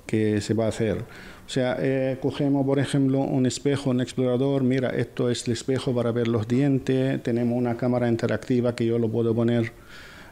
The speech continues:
eh, para que él vea la boca. Si tiene algún familiar o un hermano o un chiquito, eh, sentarse y darle el, el lugar de que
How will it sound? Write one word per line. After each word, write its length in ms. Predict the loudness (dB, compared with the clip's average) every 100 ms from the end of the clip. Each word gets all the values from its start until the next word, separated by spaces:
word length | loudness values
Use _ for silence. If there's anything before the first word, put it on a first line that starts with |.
| -10
eh, 760 | -2 0 2 2 0 0 0 0 -4 -12 -20 -20 -20 -8
para 220 | 0 0
que 180 | 2 0
él 140 | 2 2
vea 220 | 2 2
la 120 | 2
boca. 560 | 2 0 0 -2 -2 -4 -12 -20 -20 -14
Si 200 | -4 -2
tiene 280 | 2 2
algún 320 | 2 2 2 2
familiar 520 | 2 2 2 2 0
o 60 |
un 320 | 2 2 2 2
hermano 580 | 0 2 2 2 2 2
o 60 |
un 340 | 0 2 2 0
chiquito, 600 | 0 0 0 0 -2 -4
eh, 140 | -14 -14
sentarse 840 | -4 0 0 2 0 0 0 -2 0
y 140 | 0
darle 520 | 2 2 2 0 -2 -2
el, 480 | 0 2 2 0 0
el 260 | 0 2
lugar 400 | 2 2 0 0
de 160 | 0 0
que 260 | 0 -4